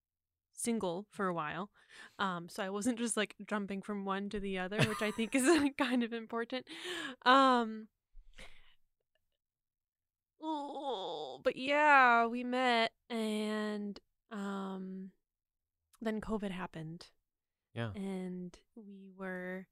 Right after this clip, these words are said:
Speaker 2: So this was, uh, spring twenty twenty?
Speaker 1: Yep.
Speaker 2: Yeah.
Speaker 1: Yep. And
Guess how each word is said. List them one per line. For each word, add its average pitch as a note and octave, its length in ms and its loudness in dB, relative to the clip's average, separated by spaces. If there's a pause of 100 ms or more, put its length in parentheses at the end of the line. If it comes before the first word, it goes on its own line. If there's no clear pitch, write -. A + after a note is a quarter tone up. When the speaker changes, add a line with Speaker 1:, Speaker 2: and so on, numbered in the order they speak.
(220)
Speaker 2:
So - 160 -2
this G#2 260 -2
was, F#2+ 320 2
uh, F2 420 0
spring G#2 520 0
twenty G#2+ 220 -4
twenty? B2+ 260 -10 (240)
Speaker 1:
Yep. A3+ 160 0 (320)
Speaker 2:
Yeah. - 160 -12
Speaker 1:
Yep. A3+ 100 -10 (920)
And C4 420 2